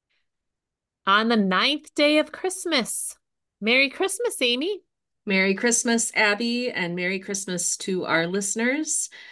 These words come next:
Speaker 2: This journey of Christmas is not over. Even though we are now on the second day of January, we are well into a new year. Maybe your or-, normal routines have returned completely back to normal, but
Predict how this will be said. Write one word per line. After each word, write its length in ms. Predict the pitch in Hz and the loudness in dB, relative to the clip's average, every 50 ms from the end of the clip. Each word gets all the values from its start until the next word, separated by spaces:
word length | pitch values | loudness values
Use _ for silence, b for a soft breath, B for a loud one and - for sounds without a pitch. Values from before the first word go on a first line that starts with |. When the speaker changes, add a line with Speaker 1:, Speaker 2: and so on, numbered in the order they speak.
| B B B | B B B
Speaker 2:
This 320 | - 190 208 202 - - - - 185 180 | 0 2 2 4 2 0 0 0 -2 -2
journey 500 | 160 170 196 196 208 220 233 240 233 208 | 0 2 2 2 2 4 2 2 2 2
of 180 | 139 180 180 | 0 -2 -4
Christmas 680 | - - 247 247 247 - 277 269 262 269 - - - B B B B B _ _ _ | -2 -2 0 0 0 0 0 0 0 0 -2 -4 -6 B B B B B _ _ _
is 320 | 202 220 247 285 285 277 | 6 6 6 6 4 2
not 320 | 233 226 220 226 247 262 - | 4 6 6 6 6 4 2
over. 300 | - 226 254 240 233 185 | 0 0 0 2 0 0
Even 460 | - - 196 240 240 269 254 240 226 | 0 0 -2 -2 0 0 0 2 4
though 180 | 220 226 240 262 | 4 4 2 2
we 180 | 254 247 214 190 | 0 0 -2 0
are 100 | 180 175 | 0 -2
now 220 | 185 196 196 214 | 0 0 -2 0
on 180 | 226 226 220 208 | 0 -2 -2 -4
the 80 | 185 180 | -6 -6
second 400 | - 220 220 - 226 202 185 185 | -4 -6 -4 -4 -6 -6 -4 -2
day 220 | 202 202 214 208 | 0 0 2 0
of 180 | - 165 180 160 | 0 -2 -6 -6
January, 720 | 175 196 196 208 220 240 247 247 240 233 233 226 226 247 | -4 -4 -2 0 0 0 0 0 0 0 0 0 0 -2
we 200 | 220 202 185 175 | -2 -2 -2 0
are 140 | 165 165 165 | 0 -2 -2
well 280 | 160 175 180 196 220 | -2 -4 -4 -4 -4
into 320 | 226 226 220 208 - 214 202 | -4 -4 -6 -6 -4 -4 -4
a 80 | 180 | -2
new 160 | 175 175 185 190 | -2 -2 -2 -2
year. 400 | 190 185 190 196 208 220 226 214 | -2 -2 0 0 2 2 0 0
Maybe 560 | 196 190 196 214 208 226 226 233 233 233 220 - B B B B B B B B B B B B _ _ _ _ _ _ _ _ | 0 -2 -2 -2 -2 -2 -2 -2 -2 -2 -4 -6 B B B B B B B B B B B B _ _ _ _ _ _ _ _
your 340 | - 175 180 208 220 226 220 | -10 2 4 4 6 6 2
or-, 280 | - - 170 185 185 - | 2 0 -2 -2 -2 -2
normal 500 | 196 196 202 214 226 233 240 240 233 214 | -2 0 0 0 0 0 0 -2 -2 -2
routines 600 | 214 208 208 202 - 240 233 233 233 226 220 - | -2 -4 -4 -4 -4 -4 -2 -2 -2 -2 -4 -4
have 200 | 208 196 190 180 | -4 -4 -4 -4
returned 560 | 185 180 - - 220 220 220 214 214 214 214 | -6 -6 -6 -4 -2 0 0 0 -2 -4 -8
completely 540 | - - 202 202 196 220 208 208 - 202 214 | -6 -6 -6 -4 0 2 2 2 4 2 2
back 260 | 190 185 185 190 196 | 4 2 2 2 0
to 120 | - - 196 | -4 -4 -4
normal, 320 | 190 190 190 202 196 185 | -2 -2 0 -2 -2 -2
but 240 | 180 180 180 - - | -2 -4 -6 -6 -4